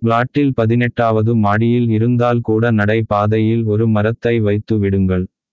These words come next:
அதிகம் வேர் விடாத மரம். இந்த ஒரு மரம் இருந்தால், உடலுக்கு நோய் இல்லை என்பது மட்டுமல்ல, ஒன்பது கிரகமும் நம் வீட்டில் சொல்வதை செய்யும்.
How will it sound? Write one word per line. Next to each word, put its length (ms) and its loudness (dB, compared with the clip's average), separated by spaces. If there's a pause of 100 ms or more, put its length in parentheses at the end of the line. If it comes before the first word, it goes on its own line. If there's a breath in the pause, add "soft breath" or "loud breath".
(140)
அதிகம் 500 0
வேர் 300 0
விடாத 380 0
மரம். 340 0 (200)
இந்த 300 0 (120)
ஒரு 200 0
மரம் 360 0
இருந்தால், 560 0 (220)
உடலுக்கு 540 -2
நோய் 380 0
இல்லை 340 0
என்பது 380 0
மட்டுமல்ல, 680 -2 (400)
ஒன்பது 480 0
கிரகமும் 580 0
நம் 260 0
வீட்டில் 520 -2
சொல்வதை 460 0
செய்யும். 440 -2